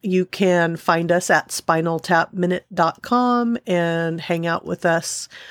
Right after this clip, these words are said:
oh, at the Groupies Lounge and Facebook. That has been pretty fun. We've got s-, we're, I don't know, we're, we're always getting a,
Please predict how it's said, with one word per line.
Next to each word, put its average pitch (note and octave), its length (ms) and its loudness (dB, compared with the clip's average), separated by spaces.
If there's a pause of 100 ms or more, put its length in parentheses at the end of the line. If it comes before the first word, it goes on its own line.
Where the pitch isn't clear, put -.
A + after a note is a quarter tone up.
(380)
oh, D4 240 4
at C#4+ 80 0
the A#3+ 80 4
Groupies A3+ 640 0
Lounge A3 540 2
and F#3 160 0
Facebook. G3 840 0 (300)
That F#3+ 320 2
has F#3 300 0
been F3+ 480 2
pretty F#3 240 -2
fun. F3 400 2
We've F3 140 2
got F3 180 2
s-, - 320 -14
we're, F#3+ 260 -4
I - 60 -4
don't B3+ 140 -2
know, C#4 100 0
we're, - 160 -4 (100)
we're G#3 160 2
always C4+ 200 2
getting B3 320 2
a, F3 180 0